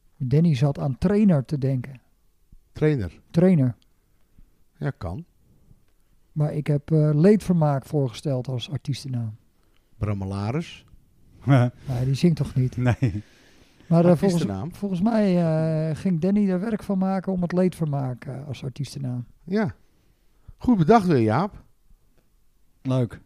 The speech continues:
Speaker 1: Oud spektakelteam, dus ja, daar komt altijd nog wel weer verpas natuurlijk.
Speaker 2: Ja.
Speaker 3: Ja.
Speaker 2: En, en, eh, leuk bedacht door Danny ook.
Speaker 1: Danny, eh, ja, heb goed gedaan.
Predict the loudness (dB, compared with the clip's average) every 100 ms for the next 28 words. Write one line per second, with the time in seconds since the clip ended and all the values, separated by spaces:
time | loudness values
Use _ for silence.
0 | -12 -4 -4 -2 -4 -2 -2 -2 0 0
1 | 0 0 0 0 -2 -4 -2 0 2 2
2 | 4 4 2 0 -4 -4 -4 -8 -8 -8
3 | -10 -14 -6 0 2 2 2 2 2 0
4 | 0 0 0 0 -2 -2 -4 -6 -8 -10
5 | -16 -20 -20 -6 2 4 6 4 4 2
6 | 0 0 -4 -6 -8 -6 -4 -4 -4 -6